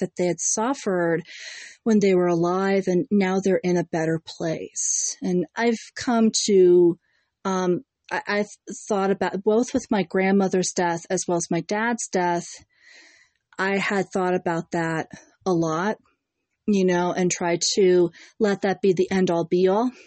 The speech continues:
to grief. And especially with my grandmother's death, I can tell you personally, I actually tried the more the escapist route, which was,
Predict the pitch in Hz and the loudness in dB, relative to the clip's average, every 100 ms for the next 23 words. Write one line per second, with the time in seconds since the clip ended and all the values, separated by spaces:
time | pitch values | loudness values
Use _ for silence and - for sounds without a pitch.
0 | - _ - 202 185 185 269 - _ _ | -20 _ -6 -2 2 2 0 -4 _ _
1 | _ - - - _ 220 220 220 - - | _ -20 -20 -20 _ -2 0 0 -2 -2
2 | 254 294 - 349 311 262 233 220 214 214 | -2 0 2 2 2 0 2 2 4 4
3 | 196 196 185 - 208 - 247 - 220 208 | 2 0 -2 -2 -4 0 0 0 0 0
4 | 190 - 190 202 - 330 381 _ _ _ | -2 -2 -2 -2 0 0 0 _ _ _
5 | _ _ _ _ _ - 196 220 226 214 | _ _ _ _ _ -8 -4 -2 -2 -4
6 | - 220 196 190 - 196 180 - - 170 | 0 4 4 2 -2 -2 -2 -4 -4 0
7 | 175 175 170 170 170 - - 127 - - | 0 0 -2 -2 -2 -2 -4 -4 -4 -8
8 | - - - - _ _ _ - - - | -6 -8 -10 -14 _ _ _ -20 -20 -20
9 | - - - - _ - 220 196 - 202 | -20 -20 -20 -20 _ -2 2 2 2 2
10 | 185 185 180 170 - | 2 4 2 2 -2